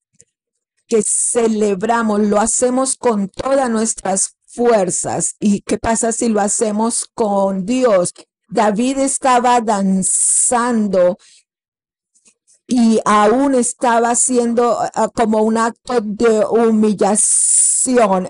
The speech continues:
Él estaba vestido con un efod de lino. Lo que quiere decir era que estaba como en sus interiores. Él se tomó su capa de rey y se presentó de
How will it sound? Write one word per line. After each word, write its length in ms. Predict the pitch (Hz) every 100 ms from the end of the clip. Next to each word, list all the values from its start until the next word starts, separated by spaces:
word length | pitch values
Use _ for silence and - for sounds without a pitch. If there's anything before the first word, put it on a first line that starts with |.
| -
Él 240 | 175 220 220
estaba 520 | 226 - 233 226 226
vestido 600 | 220 220 - 240 233 240
con 240 | 247 220 220
un 240 | 220 220
efod 400 | 240 233 240 233
de 200 | 214 202
lino. 600 | 208 226 233 196 180 196 - _ _ _
Lo 320 | 226 233 226 226
que 200 | 214 202
quiere 320 | 233 240 247
decir 400 | 240 240 247 226
era 200 | 226 226
que 100 | 240
estaba 460 | - 240 214 226
como 480 | 226 254 226 220 214 -
en 240 | 220 214
sus 340 | - 214 -
interiores. 1700 | - 220 220 - 214 196 208 226 240 220 196 180 180 - - - - - _ _ _ _
Él 320 | - 240 247 240
se 280 | - 262
tomó 640 | 254 - 220 202 214 247 302
su 260 | - 247
capa 440 | - 240 240 247 240
de 240 | 220 202
rey 760 | 190 208 240 247 208 196 233 - _ _ _ _ _ _ _ _ _ _ _ _ _ - - - _ 123 _ _ 110 - _ _ _ _ _ _ _ _ _
y 240 | 269 262
se 240 | 220 262 240
presentó 840 | 233 240 247 226 233 - 254 247
de 280 | 247 277 262